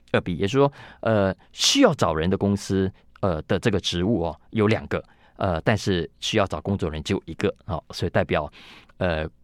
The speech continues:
供不应求吗？啊，哎，不，不，供过于求，哎，哎，对，应该是供过于求，呃，所以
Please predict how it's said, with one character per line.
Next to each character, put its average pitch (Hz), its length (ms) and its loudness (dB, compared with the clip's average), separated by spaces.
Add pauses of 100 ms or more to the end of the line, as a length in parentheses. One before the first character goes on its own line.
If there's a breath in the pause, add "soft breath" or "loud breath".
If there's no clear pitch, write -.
供 160 760 2 (800)
不 101 300 0
应 104 340 2 (320)
求 - 380 -4
吗？ 80 260 -4 (200)
啊， 87 140 -2 (200)
哎， 107 80 -2
不， 98 100 2
不， 80 60 -2 (180)
供 180 360 4
过 139 260 4
于 90 320 -4
求， 76 360 -6 (200)
哎， - 200 -10
哎， 78 320 -4
对， 90 200 -2
应 95 40 2
该 95 140 0
是 92 80 -2
供 98 160 0
过 87 100 0
于 76 40 -4
求， 95 180 -2 (300 loud breath)
呃， 95 260 0 (260 soft breath)
所 131 160 4
以 123 160 4